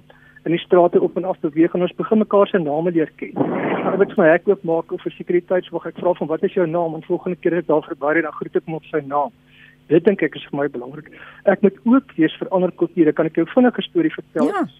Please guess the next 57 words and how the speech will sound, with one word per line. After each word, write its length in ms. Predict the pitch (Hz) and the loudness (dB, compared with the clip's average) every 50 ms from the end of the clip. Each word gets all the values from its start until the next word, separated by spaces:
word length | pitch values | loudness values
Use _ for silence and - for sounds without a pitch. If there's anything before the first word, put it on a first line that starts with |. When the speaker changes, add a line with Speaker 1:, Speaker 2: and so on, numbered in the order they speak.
| _ _ _ _ | _ _ _ _
Speaker 1:
Toe 100 | - 170 | 0 0
ek 220 | 160 _ - 185 - - | 0 _ -10 -14 -4 2
klein 220 | - 233 240 226 | 4 4 6 6
was, 160 | 202 208 196 - | 4 4 2 2
toe 120 | - 170 | -2 0
ry 120 | 165 175 185 185 | 0 0 0 0
ek 160 | 190 185 - | -2 -2 -2
en 60 | 185 | -2
my 100 | 175 151 | -2 -2
boetie 300 | 139 165 185 - 208 196 | -2 -6 -8 -4 -2 -2
en 60 | 180 | 0
my 120 | 160 156 160 | 0 -2 -4
pa 360 | _ - 196 190 185 185 175 | _ 0 2 2 4 2 2
en, 320 | 175 185 170 170 165 160 - | 2 0 0 0 -2 -4 -4
ehm, 160 | 180 170 156 - - | -6 -6 -6 -8 -6
een 140 | 220 196 190 | -6 -6 -4
van 140 | - - 175 | -4 -6 -6
die, 60 | - _ _ _ _ _ _ - | -6 _ _ _ _ _ _ -10
van 100 | - 156 | -8 -8
die 80 | 151 - | -8 -4
plaaswerkers 720 | - 170 170 175 - - 165 160 156 - - 175 - - | -2 0 0 0 0 0 0 0 0 0 -4 -6 -6 -4
se, 140 | 170 160 151 | -6 -6 -6
se 140 | - - 151 | -6 -8 -4
kinders 400 | - 196 180 180 170 - - - _ - - - - _ _ _ _ _ _ - | 0 2 4 4 2 2 -2 -16 _ -20 -20 -20 -20 _ _ _ _ _ _ 2
vinnig 300 | - 185 185 170 - - | 4 4 4 4 2 0
na 120 | 175 160 156 | -2 -2 -2
'n 40 | 151 | -4
stasie 440 | - - - 170 160 160 - 175 - | -6 -4 -4 -2 -2 -2 -4 -8 -6
toe 120 | - 170 160 | -4 -2 -2
om 120 | 151 156 | -2 -4
te 100 | - 160 | -8 -12
go-, 160 | - - 180 | -8 -8 -6
goed 180 | 175 - 190 185 | -2 -2 -2 -2
te 80 | - 165 | -2 -6
gaan 160 | - 156 143 _ | -4 -6 -6 _
koop 200 | - 170 160 - | -2 -2 -2 -2
en 60 | 147 | -2
my 100 | 143 147 | -4 -4
pa 220 | 147 - 185 180 175 | 0 2 4 4 4
gee 180 | - - 190 | 2 0 -2
ons 140 | 180 156 - | -2 -2 -2
elkeen 320 | - 165 165 - 175 160 | -2 -2 -2 0 -4 -6
vyftig 380 | - - 170 156 - - 165 - | -4 -2 -2 -2 -2 -4 -8 -8
sent 240 | - - 165 151 143 | -6 -6 -6 -6 -6
daai 160 | 143 123 - - _ | -8 -8 -10 -10 _
tyd. 140 | - - _ _ _ _ _ _ _ _ _ _ _ _ _ - | -20 -20 _ _ _ _ _ _ _ _ _ _ _ _ _ -8
En 100 | 190 165 - | -4 2 2
ek 140 | 220 202 - | 2 4 6
en 60 | 208 | 6
my 100 | 190 180 | 6 6
boetie 240 | 175 185 175 - 202 | 4 2 -2 -4 -4
koop 220 | - - 190 190 | 0 0 0 0
vir 120 | - 196 185 | 2 0 0
ons 100 | 165 - | 0 0
elkeen 420 | 165 180 180 175 - - 175 156 | 2 2 2 2 2 0 0 0
'n 80 | 156 156 _ - - 151 - - - | 0 -2 _ -16 -20 -20 -20 -16 -12
lekkers 600 | 160 139 160 175 175 - 240 262 269 - - | -6 -4 -4 -4 -2 0 0 0 0 0 -6